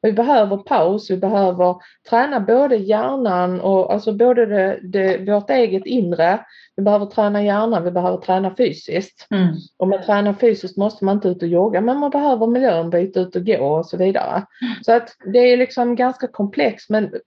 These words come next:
Speaker 1: min förflyttning har gjort att jag lever ett helt annat liv.
Speaker 2: Mm.
Speaker 1: Prioritera mig själv, både att lära mig nytt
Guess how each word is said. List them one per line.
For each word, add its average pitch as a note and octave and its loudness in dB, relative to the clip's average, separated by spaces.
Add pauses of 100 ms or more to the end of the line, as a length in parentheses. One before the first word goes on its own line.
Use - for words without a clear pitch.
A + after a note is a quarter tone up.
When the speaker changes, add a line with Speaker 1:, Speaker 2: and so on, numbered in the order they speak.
Speaker 1:
min A3 2
förflyttning A3 -2
har F#3 2
gjort F#3+ 0
att E3 -4
jag F3 0
lever F3+ 0
ett F#3+ -4
helt G3 0
annat F3+ -4
liv. F#3 -2 (140)
Speaker 2:
Mm. F#3 0
Speaker 1:
Prioritera A3+ 2
mig A3 -2
själv, F#3+ 0 (500)
både F#3+ 2
att F3 -4
lära F#3+ 2
mig G#3+ 0
nytt - -8